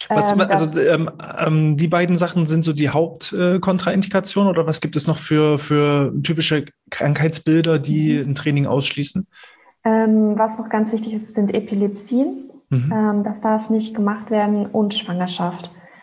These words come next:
Speaker 2: Also
Speaker 1: Okay.
Speaker 2: Herzschrittmacher, Epilepsien und Schwangerschaft, das sind so die drei Hauptkontraindikationen. Und ansonsten ist dann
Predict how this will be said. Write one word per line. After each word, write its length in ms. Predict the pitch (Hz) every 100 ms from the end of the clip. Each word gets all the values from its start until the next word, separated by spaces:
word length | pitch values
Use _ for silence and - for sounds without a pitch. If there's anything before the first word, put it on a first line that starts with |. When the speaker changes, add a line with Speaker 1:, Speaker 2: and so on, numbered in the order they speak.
| -
Speaker 2:
Also 160 | 185 190
Speaker 1:
Okay. 100 | 202
Speaker 2:
Herzschrittmacher, 720 | 226 233 233 226 202 202 -
Epilepsien 720 | 196 196 190 185 - 196 196
und 160 | 185 -
Schwangerschaft, 580 | 196 196 202 185 - 175
das 120 | 175
sind 140 | 185
so 100 | 185
die 140 | 180 -
drei 360 | 175 175 175
Hauptkontraindikationen. 1900 | - 113 - - - - - - - 240 233 226 202 208 208 - 214 202 196
Und 140 | 208 196
ansonsten 640 | 190 185 185 - 196 185
ist 260 | 196 -
dann 420 | 190 185 185 -